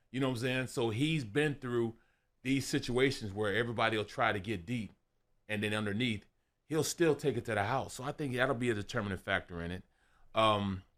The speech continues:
but I, I mean, I also like, you know, Belichick's defense, man. A guy nobody really thought about or talked about until I watched him this last game against the Eagles is Keion White.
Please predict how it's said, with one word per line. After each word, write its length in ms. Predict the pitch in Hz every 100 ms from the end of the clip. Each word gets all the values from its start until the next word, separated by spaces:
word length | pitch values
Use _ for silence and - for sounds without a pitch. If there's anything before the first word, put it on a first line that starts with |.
| _ _ _ _ _ _ -
but 160 | 117
I, 120 | 120 120
I 120 | 113
mean, 100 | 123
I 60 | 117
also 280 | 151 160
like, 320 | 165 151 151 151
you 80 |
know, 320 | 151 143 135 - - - -
Belichick's 440 | 160 151 156 113
defense, 420 | 107 170 147 101 101
man. 200 | 107 104
A 40 |
guy 380 | 95 143 190 180 -
nobody 420 | 143 208 220 208
really 260 | 190 185 175
thought 280 | 175 196 185
about 320 | 165 175 180
or 60 | 160
talked 320 | - 190 170
about 360 | 170 185 170 - _ _ _
until 320 | 110 101 139 135
I 80 |
watched 520 | 143 123 139 156 - 170
him 240 | 170 165 - _ _ _ _ _ -
this 240 | 151 151
last 400 | 139 151 165 160
game 320 | 135 151 170 151
against 320 | 131 147 -
the 80 | 107
Eagles 540 | 147 180 190 190 - _ _ _ _ _ -
is 200 | 131 101
Keion 580 | - 202 185 165 151 127
White. 360 | 160 131 -